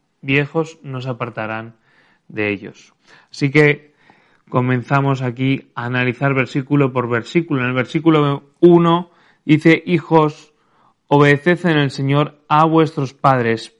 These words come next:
porque esto es justo", porque esto es parte de la justicia de Dios, esto está dentro de las leyes de Dios, es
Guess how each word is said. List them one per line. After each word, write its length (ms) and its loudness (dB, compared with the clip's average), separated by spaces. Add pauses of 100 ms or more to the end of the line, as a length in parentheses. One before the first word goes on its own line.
porque 480 0
esto 320 -2
es 360 -4
justo", 760 0 (720)
porque 380 0
esto 340 -2
es 260 -2
parte 500 0
de 100 2
la 100 0
justicia 500 -8
de 80 -2
Dios, 300 -4
esto 220 -10
está 280 -6
dentro 500 -2
de 60 0
las 240 -4
leyes 420 -2
de 140 -6
Dios, 400 -6
es 360 -10